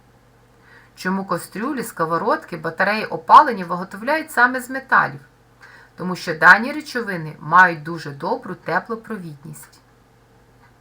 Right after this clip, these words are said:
Чому у водогінних трубах, які прокладено глибоко під землею, вода не замерзне і у люті холоди?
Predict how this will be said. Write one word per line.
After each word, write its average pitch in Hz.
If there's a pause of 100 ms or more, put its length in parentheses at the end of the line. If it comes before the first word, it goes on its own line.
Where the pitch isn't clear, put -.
(1000)
Чому 214
у -
водогінних 254
трубах, 247 (220)
які 196
прокладено 202
глибоко 170
під 151
землею, 165 (280)
вода 196
не 330
замерзне 202 (260)
і 233
у 180
люті 214
холоди? 196